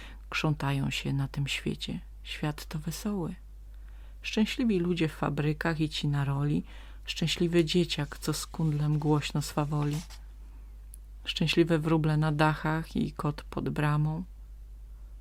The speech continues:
Czemu mnie tam nie ma z nimi, tatusiu, mamo? Białe rączki załamała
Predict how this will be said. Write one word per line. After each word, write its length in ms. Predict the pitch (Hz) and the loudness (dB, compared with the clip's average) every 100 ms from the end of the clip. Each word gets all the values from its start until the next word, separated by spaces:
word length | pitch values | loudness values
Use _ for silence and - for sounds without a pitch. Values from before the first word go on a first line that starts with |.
| - - - - - - - - - | -14 -14 -14 -14 -14 -14 -14 -14 -10
Czemu 240 | - 247 233 | 0 2 6
mnie 260 | 220 208 | 6 6
tam 260 | - 175 175 | 2 -2 0
nie 180 | 185 180 | 0 0
ma 160 | 170 | -2
z 140 | - 196 | -4 -2
nimi, 360 | 180 175 185 - | 0 -2 -4 -8
tatusiu, 500 | 185 - 185 - 185 | -10 -8 -8 -4 -2
mamo? 340 | - - 180 170 - - - - - - - - - - - - - - - - - - - - - - - | -2 -2 -4 -6 -14 -16 -14 -14 -14 -14 -14 -14 -14 -16 -14 -14 -14 -14 -14 -14 -14 -14 -14 -14 -14 -14 0
Białe 320 | 180 175 170 | 2 4 4
rączki 440 | 156 151 147 - 135 | 4 4 0 -4 -4
załamała 720 | 143 135 139 143 151 156 | 0 0 2 4 4 4